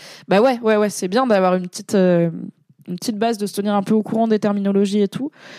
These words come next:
parce que ça peut aider à repérer tôt les signes et peut-être aussi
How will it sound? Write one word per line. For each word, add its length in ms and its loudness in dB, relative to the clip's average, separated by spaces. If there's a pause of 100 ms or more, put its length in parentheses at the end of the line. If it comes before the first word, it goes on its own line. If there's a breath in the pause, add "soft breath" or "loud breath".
(140)
parce 220 0
que 100 0
ça 180 0
peut 220 2
aider 180 2
à 100 4
repérer 380 0
tôt 160 -6
les 140 0
signes 240 -10
et 80 -2
peut-être 260 -4
aussi 320 -4